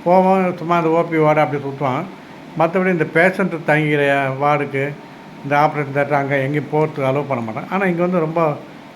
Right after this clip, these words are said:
சகஜமா போற மாதிரி இருக்கு. ஏன்னா இப்போ தான் ஒரு போன வாரம் தான் கட்டப்பையில எடுத்துன்னு போய் ஒண்ணு பெங்களூர்ல போட்டாங்க ஒரு கேஸை. இந்த மாதிரிலாம் இருக்கு. குழந்தை திருட்டு கேஸ் நிறைய நடக்குது.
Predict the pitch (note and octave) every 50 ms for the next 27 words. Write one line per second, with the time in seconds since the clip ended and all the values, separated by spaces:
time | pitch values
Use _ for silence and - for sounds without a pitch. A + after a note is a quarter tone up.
0 | - - D3+ D#3 E3+ F#3 F#3 G3 G3+ F#3+ F#3+ F3 D#3+ D#3+ D#3 D3+ E3 D#3+ C#3+ C#3
1 | B2+ B2 C#3 - - - - - - - - - - - - - - - - -
2 | - - D#3+ F3+ F#3 E3 D#3 F3 E3+ F3 F3 E3 D#3+ D#3 D3+ D#3 - D#3 D#3+ E3
3 | E3 D#3+ D#3+ E3 E3 E3 D#3+ D3 D#3 F#3 E3 E3 D#3 D3 C3+ C3+ C#3+ C#3+ C3 C3+
4 | D3+ D3+ D3 C#3 C#3 C3 C3 A2+ A#2 C#3 D3 D#3 D#3 D3+ C3 A#2+ A2 A#2+ A#2+ A#2+
5 | C3+ B2+ A#2+ A#2+ A#2 A2 - C3 B2 A#2+ A#2+ A#2 B2 - - - - - - -
6 | - - - - - - - - - - - - D#3 D#3+ D#3+ D#3+ E3+ F3+ F3 D#3+
7 | D#3+ D#3+ D#3 - D#3+ E3 F3+ F3 E3+ E3 E3+ - E3 E3+ E3 E3 E3+ D#3 C3+ D#3
8 | D#3+ D#3+ D#3 D3+ C3+ B2+ B2+ D3+ D#3 D3 C#3 C#3 C3+ C#3+ C3 B2 A#2+